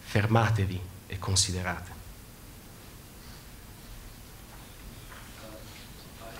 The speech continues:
Speaker 2: think the, the, the earlier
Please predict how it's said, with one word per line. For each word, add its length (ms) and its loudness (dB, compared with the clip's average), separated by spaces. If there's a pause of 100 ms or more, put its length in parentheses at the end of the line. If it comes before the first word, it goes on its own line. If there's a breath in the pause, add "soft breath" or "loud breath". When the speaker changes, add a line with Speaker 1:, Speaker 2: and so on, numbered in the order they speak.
Speaker 2:
think 120 -6 (2750)
the, 100 -8 (920)
the, 100 -8
the 840 -12
earlier 600 -2